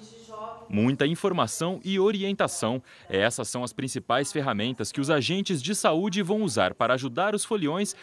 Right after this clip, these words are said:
a curtir o carnaval com segurança. A campanha de prevenção à aids e D S Ts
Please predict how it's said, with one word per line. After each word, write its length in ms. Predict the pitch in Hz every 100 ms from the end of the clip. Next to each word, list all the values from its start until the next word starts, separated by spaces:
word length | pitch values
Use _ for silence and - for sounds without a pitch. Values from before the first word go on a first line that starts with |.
| -
a 100 | 92
curtir 480 | - 104 - 127 120
o 60 |
carnaval 560 | - 175 175 107 123 139
com 180 | - 165
segurança. 760 | - 240 170 98 98 - 87 - - -
A 100 | 98
campanha 480 | - 98 113 120 120
de 80 | 117
prevenção 580 | 123 123 117 - 127
à 160 | 120 95
aids 380 | 117 117 104 101
e 60 |
D 160 | 104 147
S 240 | 175 -
Ts 360 | - 151 185